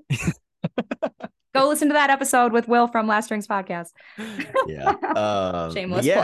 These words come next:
Speaker 2: plug.
Speaker 1: I get what you, yeah, for sure. Like, it's, but how do you reframe your brain to think that way? That's, like, the challenge, because
Speaker 2: Mm-hmm.
Speaker 1: if we look at it like heroin or we look at it like Will,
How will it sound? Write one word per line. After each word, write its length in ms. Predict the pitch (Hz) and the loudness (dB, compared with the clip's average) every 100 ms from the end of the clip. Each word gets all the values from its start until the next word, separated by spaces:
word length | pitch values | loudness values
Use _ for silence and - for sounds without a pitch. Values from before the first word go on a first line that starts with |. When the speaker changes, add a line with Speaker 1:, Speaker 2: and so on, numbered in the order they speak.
| 156 | 2
Speaker 2:
plug. 180 | 196 - - - - - | -2 -6 -18 -20 -16 -6
Speaker 1:
I 100 | 104 | -4
get 240 | 101 139 | -2 -2
what 200 | 143 131 | -4 -8
you, 140 | - 117 | -6 -4
yeah, 140 | 107 | -2
for 160 | - 98 | -4 -8
sure. 360 | - 90 117 | -8 -6 -4
Like, 440 | 78 71 69 - - _ _ _ _ _ _ _ _ _ _ 101 | -4 -6 -8 -14 -20 _ _ _ _ _ _ _ _ _ _ -4
it's, 420 | 104 - - - _ - | -2 -2 -6 -8 _ -6
but 220 | 110 101 | -2 -2
how 220 | 110 123 | -2 -2
do 80 | 143 | 0
you 200 | 113 90 | 0 0
reframe 680 | 98 107 - - 90 90 76 | -2 -4 -6 -6 -4 -4 -8
your 100 | 65 | -10
brain 380 | 78 78 71 71 | -6 -6 -6 -10
to 80 | |
think 300 | - 76 71 | -10 -10 -10
that 220 | - - - | -10 -10 -8
way? 280 | - - - | -8 -8 -6
That's, 280 | 82 - | -4 -4
like, 220 | 71 62 - | -6 -6 -8
the 140 | 57 53 | -10 -8
challenge, 680 | - 62 50 - - - - | -8 -8 -8 -12 -12 -16 -10
because 640 | 82 85 76 73 71 190 | -8 -4 -4 -4 -6 -8
Speaker 2:
Mm-hmm. 260 | 180 175 175 165 _ _ _ _ _ _ _ _ _ _ _ _ - | -8 -12 -14 -18 _ _ _ _ _ _ _ _ _ _ _ _ -8
Speaker 1:
if 160 | - | -2
we 120 | 127 | 0
look 240 | 107 123 151 | 2 0 0
at 140 | 87 | -2
it 100 | 73 | -2
like 180 | 64 - | -6 -8
heroin 460 | 62 64 62 71 90 | -8 -6 -6 -6 -4
or 80 | |
we 120 | 78 82 | -4 -4
look 200 | 98 65 | -4 -6
at 120 | 60 | -8
it 60 | |
like 220 | 60 58 60 | -8 -10 -8
Will, 420 | 62 57 78 | -6 -6 -6